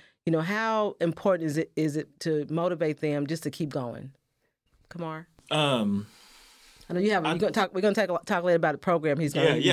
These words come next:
Speaker 2: that's all
Speaker 1: starting,
Speaker 2: good.
Speaker 1: but
Speaker 2: Yeah, yeah.
Speaker 1: yeah.
Speaker 2: I think, I think the biggest thing is, is what, um, Brother Tim said is, is to actually get out and do it. Um, a lot of, a lot of the problem is that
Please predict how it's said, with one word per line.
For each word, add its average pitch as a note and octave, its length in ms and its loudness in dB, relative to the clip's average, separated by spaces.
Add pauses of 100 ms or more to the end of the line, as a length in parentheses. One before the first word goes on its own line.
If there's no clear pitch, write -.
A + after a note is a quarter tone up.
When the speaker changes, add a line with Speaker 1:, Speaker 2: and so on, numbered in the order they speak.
Speaker 2:
that's - 60 2
all - 40 6
Speaker 1:
starting, - 240 4
Speaker 2:
good. C3+ 80 6
Speaker 1:
but D3+ 120 6
Speaker 2:
Yeah, E3 100 6
yeah. D#3 80 4 (180)
Speaker 1:
yeah. C#3 40 -4 (200)
Speaker 2:
I E3 80 6
think, G#3 260 2
I F3 120 4
think G3 420 2 (140)
the D3+ 120 4
biggest D#3 400 -2
thing E3+ 200 0
is, B2 260 0
is B2+ 460 -4
what, B2 360 -2
um, A#2 200 -6
Brother B2+ 180 -2
Tim B2 320 -6
said C3+ 320 -2
is, A#2 260 -6
is A#2 240 -4
to B2+ 200 -4
actually C3 300 -4
get C3 160 -2
out B2+ 140 -2
and A2 140 -2
do B2+ 200 2
it. - 140 -6 (440)
Um, A#2 460 -4 (200)
a C3+ 120 0
lot C#3+ 320 4
of, C#3+ 140 -2 (140)
a B2 60 2
lot C#3 220 4
of C3+ 40 -2
the B2+ 60 0
problem B2+ 400 2
is A2+ 220 0
that A2+ 240 0